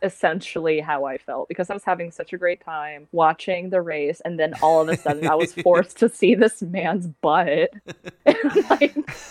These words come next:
Speaker 2: And it's
Speaker 1: it's like,
Speaker 2: not
Speaker 1: what is this, a Tommy Wiseau movie?
Speaker 2: Yeah.
Speaker 1: Like, this is horrible.
Speaker 2: <laughs> It was close. And it's not, again, this is not shot in a way like, "Oh my God, this is creepy. What is he doing? He's crossing the line
Speaker 1: Yeah.
Speaker 2: here.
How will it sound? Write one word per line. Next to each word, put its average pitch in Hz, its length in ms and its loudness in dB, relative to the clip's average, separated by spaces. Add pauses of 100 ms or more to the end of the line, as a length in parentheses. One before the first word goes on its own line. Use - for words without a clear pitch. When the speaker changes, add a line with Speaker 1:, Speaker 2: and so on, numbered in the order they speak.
(600)
Speaker 2:
And 214 160 2
it's 208 160 -2
Speaker 1:
it's - 40 -12
like, - 120 2
Speaker 2:
not 190 180 4
Speaker 1:
what 262 160 4
is - 60 -6
this, 240 100 -6
a - 20 -10
Tommy 226 240 -2
Wiseau 220 460 -2
movie? 233 320 -4
Speaker 2:
Yeah. 185 220 2
Speaker 1:
Like, - 100 -2
this 254 180 6
is 285 140 8
horrible. 294 760 6
Speaker 2:
<laughs> - 0 -
It 196 100 -4
was 151 220 -12
close. 113 220 -20 (580)
And 294 300 -6
it's 285 160 -8
not, 214 300 -14
again, 156 340 -14
this 110 120 -20
is 139 100 -20
not 156 220 -12
shot 151 260 -12
in 110 80 -18
a 113 40 -14
way 107 140 -12
like, 92 180 -16
"Oh 95 100 -18
my 98 140 -16
God, 87 220 -16
this - 140 -20
is 95 80 -20
creepy. 90 420 -20
What 87 140 -16
is 95 100 -20
he 110 100 -20
doing? 92 360 -18
He's 90 200 -20
crossing 101 420 -12
the 107 100 -12
line 104 280 -8
Speaker 1:
Yeah. 202 160 -6
Speaker 2:
here. 95 300 -12